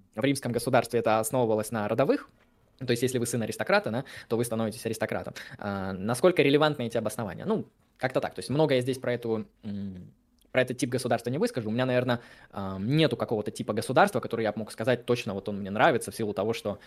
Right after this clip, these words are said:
а, в каждой политической системе есть, эм, какие-то вещи, которые мне могут нравиться, а, да, но при этом что-то, что я, например, дико не разделяю, и из-за этого я не могу там сказать, что я вот симпатизирую этому государству. А, если отвечать на первый вопрос,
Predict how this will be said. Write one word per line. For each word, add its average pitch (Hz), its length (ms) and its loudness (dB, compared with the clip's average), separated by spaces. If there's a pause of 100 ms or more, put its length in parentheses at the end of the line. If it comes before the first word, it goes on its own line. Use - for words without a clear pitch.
(240)
а, 95 460 -6
в - 80 -18
каждой 127 400 6
политической 120 520 -2
системе 151 480 2
есть, 117 400 -2
эм, 101 300 -2 (540)
какие-то 151 240 2
вещи, 147 160 4
которые 123 200 -2
мне 127 100 -2
могут 117 220 -2
нравиться, 113 380 0 (420)
а, 104 240 -6
да, 117 240 6
но 135 120 4
при 131 140 4
этом 143 160 2
что-то, 151 240 2
что - 140 -4
я, 113 80 2
например, 110 260 -4
дико 120 160 -4
не 110 80 -2
разделяю, 101 400 -4 (100)
и 101 400 -2
из-за 104 160 -4
этого 110 220 0
я 101 80 -2
не 104 80 -2
могу 107 160 -2
там 107 140 -4
сказать, - 260 0
что - 140 -8
я 101 80 -4
вот 95 180 -12 (140)
симпатизирую 123 500 0
этому 110 160 -6
государству. 110 460 -10 (400)
А, - 240 0
если 208 260 2
отвечать 170 320 4
на 147 80 0
первый 131 240 4
вопрос, 254 340 4